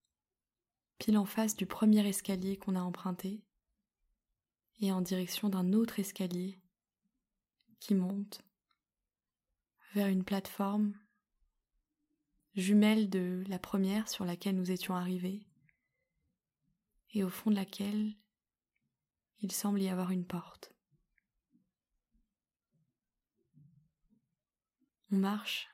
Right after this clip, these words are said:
à pas lents jusqu'à l'escalier.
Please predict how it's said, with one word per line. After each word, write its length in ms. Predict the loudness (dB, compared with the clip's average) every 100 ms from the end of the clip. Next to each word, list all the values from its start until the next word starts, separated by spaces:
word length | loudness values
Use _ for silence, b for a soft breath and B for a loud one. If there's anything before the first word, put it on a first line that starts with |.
| -6
à 120 | -6
pas 220 | -2 0
lents 400 | 2 2 0 -4 -10 _ _ _ _ _ _ _ _ _ _
jusqu'à 400 | -6 -4 -2 -2
l'escalier. 760 | -2 -2 -2 -2 -2 -2 -4